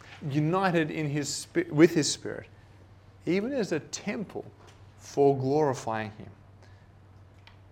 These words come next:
Now, knowing this about ourselves gives an incredible dignity and value to our lives and our bodies. But it's also got some pretty big implications for how we live,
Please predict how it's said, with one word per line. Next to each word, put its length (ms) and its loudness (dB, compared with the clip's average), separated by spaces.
Now, 240 4
knowing 280 2
this 160 2
about 220 2
ourselves 400 2
gives 240 -4
an 100 -8
incredible 560 -4
dignity 640 -6
and 220 -2
value 600 0
to 200 -2
our 140 4
lives 600 0
and 180 -6
our 140 -4
bodies. 520 -10
But 80 -10
it's 120 -14
also 200 -2
got 120 -6
some 160 -8
pretty 160 -4
big 200 -6
implications 640 -6
for 120 -10
how 160 -12
we 140 -8
live, 240 -12